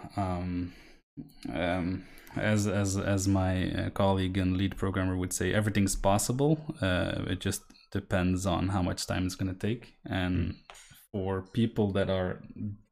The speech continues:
Speaker 1: this much into a game like Age of Empires, uh, you said it yourself, uh, I think, uh, two minutes ago, that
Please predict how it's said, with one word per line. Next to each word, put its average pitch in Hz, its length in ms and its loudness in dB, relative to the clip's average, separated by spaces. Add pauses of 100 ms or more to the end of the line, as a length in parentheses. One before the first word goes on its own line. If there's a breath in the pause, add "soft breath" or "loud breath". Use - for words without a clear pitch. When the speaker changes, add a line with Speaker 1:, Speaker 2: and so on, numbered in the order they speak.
(200)
Speaker 1:
this - 200 4 (100)
much 113 140 2 (240)
into 98 600 2 (120)
a 104 40 0 (120)
game 98 200 2
like 90 180 -2
Age 95 100 -2
of 90 80 -2
Empires, 131 560 0 (640 loud breath)
uh, - 140 -4
you 120 80 10
said 180 180 10
it 165 80 10
yourself, 107 540 4
uh, 95 220 -2
I 92 40 0
think, 95 320 -2
uh, 98 300 -2 (260)
two 107 80 4
minutes 107 340 4
ago, 90 160 2 (320)
that 92 120 0